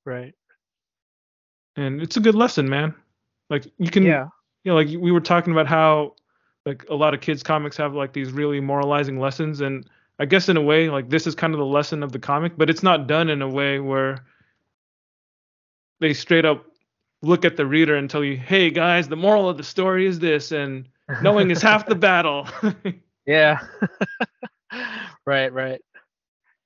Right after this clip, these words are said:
Speaker 1: Yeah, but the other thing is, you know, going back to that idea of, okay, this is a kid's, you know, kid-friendly comic, and therefore the threat would be, you know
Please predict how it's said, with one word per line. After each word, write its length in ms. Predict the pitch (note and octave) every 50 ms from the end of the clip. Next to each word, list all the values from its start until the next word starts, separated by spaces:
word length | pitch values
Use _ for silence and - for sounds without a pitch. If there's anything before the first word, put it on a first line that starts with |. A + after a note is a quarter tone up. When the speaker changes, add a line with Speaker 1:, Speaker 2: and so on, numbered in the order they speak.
| _ _ _ _ _ _ _ _ _ - - - - - - -
Speaker 1:
Yeah, 340 | - A#3+ G3 C#3+ B2+ B2 B2+ - _ _ _ _ _ _ _ -
but 180 | - F#3+ F#3 F#3 _ _ _ _ _ _ _ _ _ _ _ _ _ _ _ _ _ _ _ -
the 80 | F3
other 260 | F3 F3 F#3 F#3 F3 D#3
thing 320 | - F#3 F3+ E3 D#3+ D3+
is, 380 | D3 C#3+ C#3 C3+ B2+ B2 - - _ - _ -
you 80 | - D3+
know, 180 | C#3+ C3+ B2+ B2
going 300 | B2+ B2+ D#3 D#3 D3+ C#3
back 160 | C#3+ C#3 -
to 80 | - C#3
that 160 | C3+ C3 C3
idea 480 | C3+ B2+ C3 C3 B2 C3 C3 C3 C3 C3
of, 540 | B2+ B2+ D3 C3+ C3 B2+ B2 A#2 A2 _ _ _ _ _ _ -
okay, 240 | E3+ C#3+ - C#3 C3
this 180 | C#3 D3 C#3+ -
is 120 | D#3+ C3 C3
a 60 | A#2
kid's, 500 | _ - - E3+ D#3+ D3 C3 A#2+ - - _ _ _ _ _ _ -
you 80 | - D3
know, 120 | C3+ B2 A2+
kid-friendly 600 | - - F#3+ F3+ D3+ C3 - E3+ D#3 D3+ C#3+ B2
comic, 460 | - - D#3+ D3+ D3 C#3 C3 B2+ A#2+ _ _ - _ _ -
and 440 | C#3 C3+ C3 C3+ C3+ C3+ C3 B2+ - _ _ _ _ -
therefore 420 | D3+ E3 D#3+ C#3+ - D#3+ D3+ C#3+
the 140 | C3+ B2+ B2
threat 320 | - - D3+ D#3 D3+ D3 - -
would 180 | C#3+ C3 B2+ B2
be, 420 | B2+ C#3 C3 C3 C3 B2+ B2 - _ _ _ _ _ _ _ _ _ _ _ _ _ _ _ _ _ _ _ _ -
you 140 | E3+ D#3+ D3+
know 240 | C3+ B2 A#2 A2+